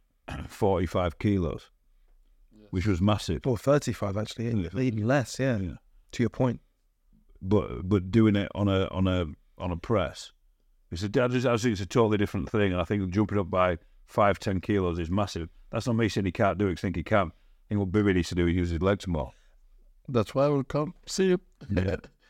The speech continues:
Speaker 2: I need, uh, help with my prep.
Speaker 1: This is a strict press. Nobody else doing even two hundred kilos strict presses it.
Speaker 3: Final thing, we have to give a shout out to Rocco, because Rocco is a man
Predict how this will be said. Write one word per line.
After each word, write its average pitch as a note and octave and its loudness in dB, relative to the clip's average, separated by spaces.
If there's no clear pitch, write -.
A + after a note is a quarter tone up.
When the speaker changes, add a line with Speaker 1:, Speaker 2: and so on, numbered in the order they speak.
Speaker 2:
I A#2 0
need, B2 2
uh, A2 2
help A#2 -4
with A2+ -2
my C#3+ 0
prep. A#2 -2
Speaker 1:
This C3+ 0
is B2 0
a A2+ 2
strict B2 -2
press. B2 0
Nobody C3 2
else A2 4
doing G#2 2
even G2 0
two A#2 2
hundred F#2+ 2
kilos F2+ 2
strict G2 -2
presses E2 -6
it. C#2 -12
Speaker 3:
Final C3+ 4
thing, A2 0
we A#2 -2
have C3+ 0
to - -2
give B2 2
a A#2 -2
shout A#2+ 0
out A2+ -4
to A#2 -2
Rocco, A2 -4
because A#2 -4
Rocco C3+ 2
is A#2+ -2
a B2 0
man A#2 -2